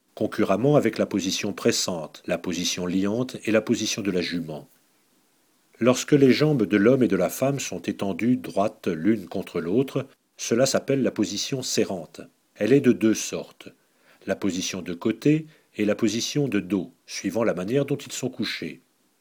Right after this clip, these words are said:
Dans la position de côté, l'homme doit invariablement se coucher sur le côté gauche et faire coucher la femme sur le côté droit. Cette règle est à observer avec toutes sortes de femmes. Lorsque, le congrès ayant commencé dans la position serrante,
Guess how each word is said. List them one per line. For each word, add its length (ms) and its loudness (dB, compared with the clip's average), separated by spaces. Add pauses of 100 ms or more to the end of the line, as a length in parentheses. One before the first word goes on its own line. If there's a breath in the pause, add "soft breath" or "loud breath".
(200)
Dans 120 0
la 100 6
position 440 0
de 120 0
côté, 540 0 (120)
l'homme 440 2
doit 280 0
invariablement 640 -2
se 180 -6
coucher 360 -2
sur 160 -2
le 120 -2
côté 240 -2
gauche 520 -4
et 80 -4
faire 240 0
coucher 280 -2
la 100 4
femme 280 -4
sur 140 -8
le 100 -2
côté 260 -6
droit. 360 -10 (280 soft breath)
Cette 320 -8
règle 320 0
est 140 -2
à 60 2
observer 460 -4
avec 260 -2
toutes 240 -2
sortes 320 -8
de 120 -8
femmes. 420 -10 (920)
Lorsque, 440 0
le 380 4
congrès 500 -2
ayant 220 -4
commencé 500 -2
dans 120 -4
la 100 -4
position 580 -8
serrante, 640 0